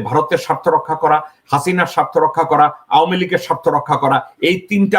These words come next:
রক্ষা করা ছাড়া ওয়াকারের কোনো কাজ নাই। ওয়াকার বাংলাদেশের কোনো স্বার্থে কাজ করছে না, বিশ কোটি মানুষের স্বার্থে ওয়াকার কাজ করছে না, বর্তমান সরকারকে রিফর্মের ক্ষেত্রে সে কাজ করছে না। ওয়াকার ওখানে বসে আছে একটা কারণে, পাঁচই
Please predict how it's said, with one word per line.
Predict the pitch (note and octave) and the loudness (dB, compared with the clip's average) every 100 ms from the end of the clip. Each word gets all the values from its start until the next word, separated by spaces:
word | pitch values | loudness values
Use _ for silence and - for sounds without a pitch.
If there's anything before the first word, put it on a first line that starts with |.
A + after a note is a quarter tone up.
| F3+ | 0
রক্ষা | E3+ - - E3+ | -2 -2 -2 0
করা | D#3+ D3+ - _ - | 2 0 -4 _ -6
ছাড়া | - - A#2 A2 | 0 0 0 0
ওয়াকারের | C#3 D3 C3 C3 | -2 -2 -4 -2
কোনো | A#2+ A2 | -2 0
কাজ | A#2 - | -4 -4
নাই। | - - - | -16 -18 0
ওয়াকার | D#3+ F#3 F#3 F#3 - _ F#3 D#3+ | 0 2 -2 -4 -12 _ -4 -2
বাংলাদেশের | F#3 F#3+ F#3+ G3+ G3 | 0 -4 -2 -6 -2
কোনো | F3+ E3+ | 0 0
স্বার্থে | - D#3 E3+ E3+ | -2 -2 -2 0
কাজ | D#3 - | 0 0
করছে | D3 D3 C3+ | -2 0 0
না, | C3 - - | 0 -4 -2
বিশ | D#3+ F#3 | -2 0
কোটি | G3 E3+ E3 | -2 0 0
মানুষের | F#3 F#3 A#3+ | 0 0 0
স্বার্থে | G#3 - E3 | 0 -2 0
ওয়াকার | D3 - C#3 D3 | 0 0 -2 -2
কাজ | - | -2
করছে | C3 - B2 | -4 -2 -2
না, | A#2 - - D#3 | -2 -6 -4 -2
বর্তমান | D3+ F3+ E3 | 0 -2 -2
সরকারকে | F3 - F3 E3 D#3 | -2 -4 -4 -2 0
রিফর্মের | D3 A#3+ A3+ G3 | 0 0 -2 -6
ক্ষেত্রে | - - D3 | -8 -8 -6
সে | D3 C3+ | -4 -4
কাজ | - | -4
করছে | A2+ - - | -8 -8 -12
না। | - _ _ _ _ _ _ _ _ | -12 _ _ _ _ _ _ _ _
ওয়াকার | C3 D#3+ E3 D#3+ | 0 0 0 -2
ওখানে | D#3+ C#3+ C3+ | -2 -4 -2
বসে | - B2+ | -2 -2
আছে | - A#2+ | -2 -4
একটা | B2+ A#2 | -4 -2
কারণে, | G2 F2 - _ _ _ _ _ _ _ _ _ _ _ | -4 -6 -14 _ _ _ _ _ _ _ _ _ _ _
পাঁচই | E3+ E3+ G#3+ | 0 2 0